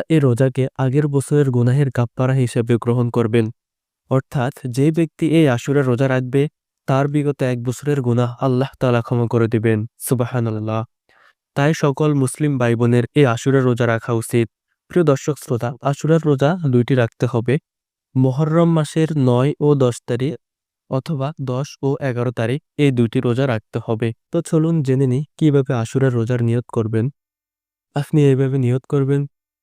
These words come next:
"হে আল্লাহ, আমি আগামীকাল আশুরার সুন্নত রোজা রাখার ইচ্ছা পোষণ করলাম। তুমি আমার পক্ষ থেকে কবুল করো। নিশ্চয় তুমি সর্বশ্রোতা ও সর্বজ্ঞানী।" অথবা এইভাবে বলবেন,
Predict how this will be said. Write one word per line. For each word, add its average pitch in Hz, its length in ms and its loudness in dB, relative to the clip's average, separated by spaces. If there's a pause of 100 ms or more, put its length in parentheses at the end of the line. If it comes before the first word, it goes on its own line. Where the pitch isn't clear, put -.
(100)
"হে 151 180 6
আল্লাহ, 120 380 -2 (260)
আমি 139 260 -2
আগামীকাল 127 560 0 (480)
আশুরার 156 420 -2
সুন্নত 135 480 -2
রোজা 135 220 0
রাখার 120 320 -4
ইচ্ছা 123 260 -4
পোষণ 143 300 -4
করলাম। 131 380 0 (560)
তুমি 147 260 4
আমার 135 320 0
পক্ষ 123 240 -4
থেকে 139 300 -2
কবুল 123 300 2
করো। 110 240 -4 (480)
নিশ্চয় 143 380 2
তুমি 147 240 2
সর্বশ্রোতা 131 720 -4
ও 151 100 0
সর্বজ্ঞানী।" 117 680 -2 (1000)
অথবা 143 380 -2 (120)
এইভাবে 127 420 0
বলবেন, 139 400 -2